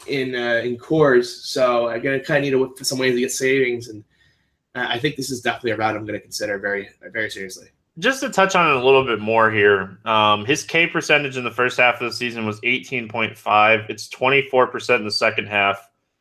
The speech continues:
Speaker 2: His X fip was four point nine nine in the first half. It's three point six eight in the second half, and the whip is down,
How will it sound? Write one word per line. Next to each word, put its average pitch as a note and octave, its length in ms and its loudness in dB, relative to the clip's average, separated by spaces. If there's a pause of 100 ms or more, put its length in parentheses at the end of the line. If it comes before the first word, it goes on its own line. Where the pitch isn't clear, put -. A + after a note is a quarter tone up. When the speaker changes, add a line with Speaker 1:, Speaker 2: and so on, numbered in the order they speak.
(560)
Speaker 2:
His C#3 160 0
X F3+ 240 2
fip F#3 200 2
was D#3 160 -2
four D#3+ 260 2
point D3 220 2
nine C3+ 260 2
nine C3+ 300 4
in C3 80 -4
the A#2+ 80 -6
first A#2+ 320 -4
half. B2 280 2
It's A2+ 180 -8
three C3 260 -4
point C3+ 240 -4
six - 320 -8
eight A#2 200 -2
in G2+ 60 -12
the G#2+ 60 -10
second G#2+ 380 -4
half, G2+ 520 -2
and A2+ 140 -6
the A2 60 2
whip B2+ 340 2
is A2+ 220 2
down, A2 580 2